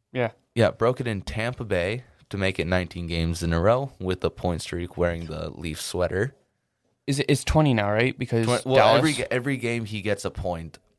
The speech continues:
Speaker 2: he's gonna break the record again.
Speaker 1: Okay.
Speaker 2: Which is technically how that works, but it's te-, it's an active
Speaker 1: Yeah.
Speaker 2: record
Speaker 1: Okay, so,
Speaker 2: right now.
Speaker 1: yeah, Daryl Sittler.
Speaker 2: Daryl Sittler, that's what his name is.
Speaker 1: Eighteen game point streak.
Speaker 2: Yeah.
Speaker 1: And then
Speaker 2: Yes.
Speaker 1: Eddie Olczyk,
Speaker 2: Yeah,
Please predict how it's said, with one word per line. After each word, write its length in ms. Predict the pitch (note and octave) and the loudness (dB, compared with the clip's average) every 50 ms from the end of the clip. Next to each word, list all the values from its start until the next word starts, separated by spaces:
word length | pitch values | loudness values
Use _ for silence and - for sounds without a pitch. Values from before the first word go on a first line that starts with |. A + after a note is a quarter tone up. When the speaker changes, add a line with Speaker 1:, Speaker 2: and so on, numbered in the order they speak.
| _ _ | _ _
Speaker 2:
he's 200 | - A2+ A2 F#2+ | -4 -2 -2 0
gonna 160 | E2 G2+ F#2+ F2+ | 0 -2 -4 -4
break 320 | - - F#2 F2+ F2 - | -4 -4 -4 -4 -4 -6
the 120 | - F2+ | -6 -6
record 300 | F2 E2 F2 - - E2+ E2 | -4 -6 -8 -8 -10 -12 -12
again. 400 | E2 - - - - - - - - | -10 -10 -10 -10 -10 -12 -14 -6 0
Speaker 1:
Okay. 280 | - A2+ - - - G#2 - _ _ _ | 0 0 0 0 -6 -8 -12 _ _ _
Speaker 2:
Which 240 | - G#2+ G2+ - - | -4 -2 -2 -2 -4
is 260 | F#2 F2 D#2+ - - _ _ _ _ _ - - - - _ _ _ _ _ _ _ _ _ _ _ _ _ _ - | -8 -8 -10 -14 -18 _ _ _ _ _ -20 -20 -20 -20 _ _ _ _ _ _ _ _ _ _ _ _ _ _ -2
technically 520 | B2 G#2 G#2+ - - G2+ - A2 G#2 G2+ | -2 -2 -2 -4 -10 -10 -6 -6 -4 -2
how 140 | G#2 G2 G2 | 0 0 0
that 160 | G2+ G2+ F2+ | 0 -2 -4
works, 280 | F2+ G2+ G#2 G2+ - - | -4 -8 -8 -8 -10 -10
but 140 | - F2+ | -8 -8
it's 140 | F2+ F2 - | -8 -8 -10
te-, 100 | - G2 F2 - - | -8 -10 -10 -8 -8
it's 200 | G2+ G2 - - | -12 -12 -12 -12
an 120 | F#2+ F#2+ - _ _ _ _ _ _ _ _ _ _ _ _ _ _ _ _ _ - | -16 -16 -18 _ _ _ _ _ _ _ _ _ _ _ _ _ _ _ _ _ -4
active 480 | - E2+ E2 - - - E2+ D2+ - - G#2 | -4 -4 -4 -4 -6 -8 -8 -8 -6 -2 0
Speaker 1:
Yeah. 100 | A#2 G#2 | 2 2
Speaker 2:
record 180 | - - - C#3 | 2 4 6 6
Speaker 1:
Okay, 200 | D3 D#3 E3 C#3+ | 8 8 8 6
so, 280 | - - E3+ D#3+ C#3 | 6 8 8 10 10
Speaker 2:
right 80 | A#2 - | 8 6
now. 140 | - - - - | 2 -4 -2 2
Speaker 1:
yeah, 180 | - A#2+ G#2+ | 4 6 6
Daryl 540 | G#2+ A2+ - C3 C3+ D3+ D#3 C3 A#2+ B2+ A#2 | 6 6 6 8 10 10 12 10 10 8 6
Sittler. 460 | G#2+ - - B2+ A#2+ A#2 - - G2+ | 4 2 6 6 6 8 8 6 6
Speaker 2:
Daryl 300 | F2+ C3+ C#3 C#3 C3+ C3 A#2+ | 6 6 4 4 2 0 0
Sittler, 380 | - - A#2+ - - F#2+ F2+ | -2 -4 -6 -6 -6 -4 -4
that's 220 | F2 F2 F2+ F#2 - | -4 -4 -4 -6 -8
what 80 | - | -10
his 140 | E2+ E2 - | -12 -12 -10
name 80 | - - | -4 0
is. 60 | - A#2+ | 2 4
Speaker 1:
Eighteen 460 | A#2+ - - B2 A#2+ A#2 A2+ A2 G#2+ | 4 4 6 6 8 8 8 8 8
game 280 | A2 G#2+ G#2+ A2 G#2 G2 | 6 6 6 6 6 6
point 260 | - G#2+ G#2 G2+ - | 6 4 4 4 2
streak. 320 | - - G#2+ G#2 G2+ - | 2 4 4 4 2 0
Speaker 2:
Yeah. 200 | - G2 F#2 D#2+ - - - - - - - | -2 -4 -4 -4 -6 -10 -16 -20 -12 -2 2
Speaker 1:
And 140 | A2+ A2+ A2 | 4 6 8
then 100 | G#2+ G#2 | 8 6
Speaker 2:
Yes. 60 | - | 6
Speaker 1:
Eddie 120 | A2 A2 G#2+ | 6 6 6
Olczyk, 440 | G#2 G2+ G#2 G#2 - A2 G2 - - | 6 4 4 2 2 0 0 0 -2
Speaker 2:
Yeah, 200 | G#2 G2 E2 - | -4 -6 -6 -6